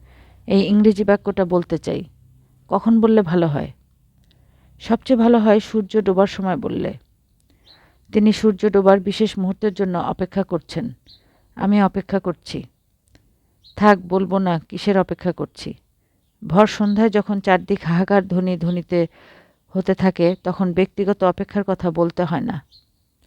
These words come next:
"হিমু সাহেব।" "জি?" "thank you বাক্যটা ঠিকমতো বলতে পারছি না, কথাগুলো গলায় আটকে যাচ্ছে।"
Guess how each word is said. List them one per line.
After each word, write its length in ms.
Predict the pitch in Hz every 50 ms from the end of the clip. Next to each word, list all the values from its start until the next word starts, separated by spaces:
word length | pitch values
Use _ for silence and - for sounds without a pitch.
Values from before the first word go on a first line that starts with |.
| _ _ _ - - _ _ _ _ _ _ _ _ _ -
"হিমু 160 | 190 196 208
সাহেব।" 320 | 196 - - 226 208 180 - - _ _ _ _ _ _ _ _ _ _ _ _ _ 175 165
"জি?" 260 | - 208 214 220 240 240 _ _ _ _ _ _ _ _ _ _ _ _ _ _ _ _ _ _
"thank 320 | - 208 214 214 226 - -
you 120 | 196 175
বাক্যটা 520 | - - 190 - - 220 214 - 208 190 196
ঠিকমতো 480 | - - 208 - 208 208 202 - 202
বলতে 280 | 180 185 185 175 - 190
পারছি 340 | - 185 185 - - - 170
না, 200 | - - 143 - _ _ _ _ _ _
কথাগুলো 440 | - 190 190 - 202 190 220 208 202
গলায় 280 | 190 190 180 185 190 - -
আটকে 300 | - - - - - 185
যাচ্ছে।" 460 | 180 175 160 - _ - - - -